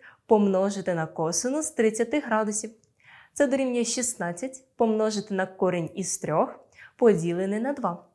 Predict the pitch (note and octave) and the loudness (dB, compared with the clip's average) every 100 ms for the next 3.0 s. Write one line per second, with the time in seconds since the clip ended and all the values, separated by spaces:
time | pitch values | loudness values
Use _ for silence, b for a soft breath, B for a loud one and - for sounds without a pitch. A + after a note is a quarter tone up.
0 | _ _ B B B - A#3+ C4 - G3+ | _ _ B B B 10 10 10 2 0
1 | G3 - G3+ D4+ - - D#4+ D4+ G3 F3+ | 0 0 0 0 -2 -2 0 2 0 -2
2 | - F3+ G3 - E3+ D#3+ D3+ - F3 | -2 -2 -2 -6 -6 -4 -4 -6 -14